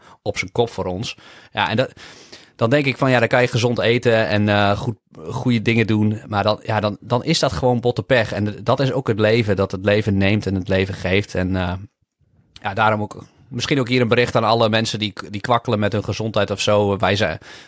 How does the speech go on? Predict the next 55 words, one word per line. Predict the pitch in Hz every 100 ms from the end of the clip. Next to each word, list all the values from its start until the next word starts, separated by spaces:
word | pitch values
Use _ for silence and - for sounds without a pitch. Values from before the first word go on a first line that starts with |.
| -
ja, | 82
ik | 85
voel | - 110
me | 107
echt | 95
gezegend | 113 98 117 117 104
dat | 104
ik, | 101 113
eh, | 104 104
zesendertig | 101 113 120 110 107 104
jaar | 107 107
ben | 101 98
en | 98
nog | 98
nooit | 101 110
naar | 98 95
een |
begrafenis | 92 - 101 113 95 92
ben | 95 -
geweest. | 90 - 92 -
Misschien | 98 - 107 90
een |
van | 101
de | 101
weinigen. | 98 104 101
Het | 95
kan | 104
twee | 95 104 104
dingen | 98 98
zeggen. | 104 101 95
Dat | 95
ik, | 92
eh, | 98 90 - - -
helemaal | 107 101
geen | 95 104
dierbaren | 98 107 98 95 95
heb, | - - - - -
geen | - 107 95
vrienden | 107 104 92
en |
dergelijke. | 87 92 98 - 95
Of | 98 -
dat | 98
ik | 95
gewoon | 98 101
extreem | - - 107 104
veel | 98 95
geluk | 101 101
heb | 92
gehad. | - 87 -
Ik |
denk | 110 104
dat | 101 95
dat | 101
laatste | 101 101 104 - 92